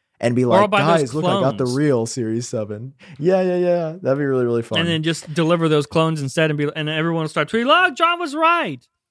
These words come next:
Speaker 2: How the fuck,
Speaker 1: Dude,
Speaker 2: though?
Speaker 1: I
Speaker 2: Those, the clones were squared off? I mean, you, those Chinese companies that made who knows how many hundreds of thousands of these clones, you don't really think, you don't think, right,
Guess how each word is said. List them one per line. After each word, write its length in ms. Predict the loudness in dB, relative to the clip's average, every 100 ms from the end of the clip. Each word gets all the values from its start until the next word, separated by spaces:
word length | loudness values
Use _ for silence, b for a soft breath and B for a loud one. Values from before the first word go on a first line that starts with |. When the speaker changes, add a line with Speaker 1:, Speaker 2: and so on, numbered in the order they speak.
| _
Speaker 2:
How 200 | -2 0 0
the 60 | -4
fuck, 260 | 0 2
Speaker 1:
Dude, 180 | 4 4
Speaker 2:
though? 100 | 2
Speaker 1:
I 160 | 0 0
Speaker 2:
Those, 180 | 0 -4 -8
the 140 | -6
clones 480 | -4 0 2 2 0
were 120 | -2
squared 380 | -2 2 2 4
off? 380 | 4 4 2 -2 _ _ _ _ _ _ _ -6
I 60 | -2
mean, 260 | 0 -2 -8 -14
you, 160 | -14 -14 _ _ _ _ _ _ -4
those 240 | -2 -2
Chinese 360 | -2 0 0 0
companies 440 | 0 0 0 0
that 100 | -2
made 360 | 0 0 0 -2 -8
who 220 | -2 0
knows 340 | 4 4 2 0
how 140 | -2
many 240 | -2 -2 -2
hundreds 340 | -2 -4 -6
of 100 | -4
thousands 380 | 0 0 0 -6
of 100 | -6
these 160 | -6 -6
clones, 500 | -4 -2 0 -2 0
you 140 | 2
don't 340 | 4 2 -2
really 340 | 0 0 0 -4
think, 560 | -4 -4 -4 -6 _ _ 0
you 120 | 2
don't 260 | 4 0 -2
think, 380 | -2 0 -2 -2
right, 380 | -2 -2 -2